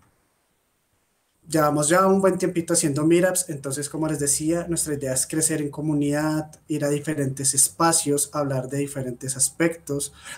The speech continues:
no solamente aspectos técnicos, sino también aspectos de emprendimiento, aspectos que tienen que ver con educación, con la forma en la que podemos aprender y que podemos seguir trabajando,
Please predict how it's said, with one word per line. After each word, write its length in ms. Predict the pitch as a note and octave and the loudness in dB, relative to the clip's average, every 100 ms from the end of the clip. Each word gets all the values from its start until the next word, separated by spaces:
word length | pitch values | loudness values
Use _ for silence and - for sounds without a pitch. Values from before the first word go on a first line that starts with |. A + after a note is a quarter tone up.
| - | -10
no 80 | C#3+ | -4
solamente 420 | C#3 D#3 D#3 D3+ | 0 4 4 4
aspectos 500 | G#3 - D#3 - D3+ | 0 0 -2 -2 -2
técnicos, 680 | - D#3+ D#3 D3+ C#3+ C#3 C#3 - | 0 0 0 -2 -2 -2 -4 -6
sino 200 | - C3+ | -4 -4
también 240 | C3+ C3 | -2 -2
aspectos 460 | B2+ - C#3 - C3 | -2 -2 -6 -8 -8
de 80 | C3+ | -6
emprendimiento, 960 | C3 C3+ C3 B2+ D3 C#3 C3+ B2 A#2+ A#2+ - - - | -6 -4 -4 -2 0 -2 -4 -12 -14 -16 -20 -20 -12
aspectos 380 | D3 - C#3+ C#3+ | -6 -2 -2 -2
que 80 | D#3+ | -2
tienen 260 | D3+ C3+ C3 | 0 0 0
que 140 | C#3+ | 0
ver 180 | C#3 C3+ | 0 0
con 200 | D3 C#3+ | -2 0
educación, 640 | C#3+ C#3 C#3+ - D#3+ D3 | 0 0 0 2 2 0
con 120 | D3 | -2
la 80 | C#3+ | -4
forma 220 | C#3 C3+ | -2 -2
en 40 | C#3+ | -2
la 80 | |
que 120 | - D3 | -4 -6
podemos 420 | C3+ B2+ C3 C3 | -4 -4 -4 -6
aprender 520 | D3+ C#3+ C3 D#3+ F#3+ - _ | -6 -6 -4 -2 -4 -8 _
y 60 | D#3+ | -10
que 140 | - | -8
podemos 340 | D3 C#3 B2+ C3 | -4 -4 -4 -4
seguir 240 | C#3+ B2+ | -4 -8
trabajando, 600 | - C#3+ C#3+ C#3+ C3 C3+ | -4 -2 -2 -2 -4 -6